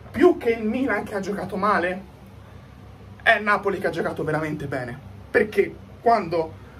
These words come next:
perché non sono come qualcuno, "Eh, è colpa mia, ho perso", no. Il Milan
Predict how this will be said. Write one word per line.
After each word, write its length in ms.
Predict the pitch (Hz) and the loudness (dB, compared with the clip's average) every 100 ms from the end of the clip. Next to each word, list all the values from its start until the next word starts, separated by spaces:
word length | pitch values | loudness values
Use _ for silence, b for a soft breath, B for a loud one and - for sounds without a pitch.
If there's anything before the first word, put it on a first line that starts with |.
| B | B
perché 240 | - 220 262 | 0 2 0
non 120 | 240 | -2
sono 200 | 247 220 | 0 0
come 120 | 202 | 2
qualcuno, 460 | 190 226 240 233 247 | 2 0 0 2 4
"Eh, 180 | 254 226 | 6 6
è 120 | 214 | 4
colpa 440 | - 208 - 311 233 | 4 2 2 0 2
mia, 320 | 226 214 170 | 2 0 -2
ho 100 | 180 | -2
perso", 500 | 190 208 151 - 170 | 4 4 2 -4 -6
no. 280 | 156 180 - - - - B B B B - - - - - - - - - - - - - - - - - | -4 -4 -6 -20 -20 -20 B B B B -20 -20 -20 -20 -20 -20 -20 -20 -20 -20 -20 -20 -20 -20 -20 -20 -10
Il 180 | - 294 | -2 -2
Milan 460 | 247 202 175 180 | -2 -4 -4 -8